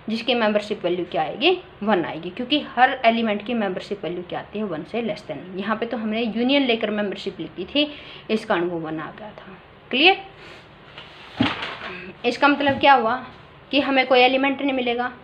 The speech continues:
कोई element नहीं मिलेगा, तो इसका मतलब कि अल्फा कट्स के अंदर कोई element नहीं आएगा, तो वो कैसा होगा, Empty होगा। Union आएगी, वो भी empty आएगी, तो इस कारण ये union आ गई empty। Second और third से हमें क्या पता लग गया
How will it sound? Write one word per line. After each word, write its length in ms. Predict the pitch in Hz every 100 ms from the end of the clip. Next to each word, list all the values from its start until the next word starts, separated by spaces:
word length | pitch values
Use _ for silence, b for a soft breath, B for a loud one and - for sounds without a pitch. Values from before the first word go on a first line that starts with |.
| B B B
कोई 120 | 254 254
element 460 | 269 294 330 320
नहीं 120 | 320
मिलेगा, 320 | 311 294 240 226
तो 120 | 226
इसका 200 | 226 220
मतलब 200 | 214 202
कि 100 | 247
अल्फा 320 | 220 208 214
कट्स 280 | 208 202 -
के 100 | 208
अंदर 200 | 185 190
कोई 240 | 208 202
element 420 | 202 196 190 202 196
नहीं 140 | 190
आएगा, 200 | 185 185
तो 140 | 202
वो 120 | 208 180
कैसा 240 | 185 185 196
होगा, 340 | 170 202 269 -
Empty 300 | 220 208 - 185
होगा। 320 | 175 - - - - - - B B B B B 208
Union 380 | 277 330 359
आएगी, 220 | 339 311 285
वो 160 | 254
भी 100 | 277 302
empty 300 | 277 277 277
आएगी, 320 | 254 247 262 - - -
तो 140 | 269
इस 240 | 311 370 -
कारण 540 | - 208 202 233 196 214 B B B -
ये 100 | 262
union 420 | 269 302 320 302
आ 100 | 233
गई 180 | 208 226 -
empty। 440 | 202 214 302 330 - - -
Second 400 | - 285 294 302
और 140 | 226 220
third 160 | 226 190
से 160 | 196 240 262 -
हमें 220 | - 240
क्या 120 | 233 180
पता 220 | 208 180
लग 200 | 175 175
गया 140 | 208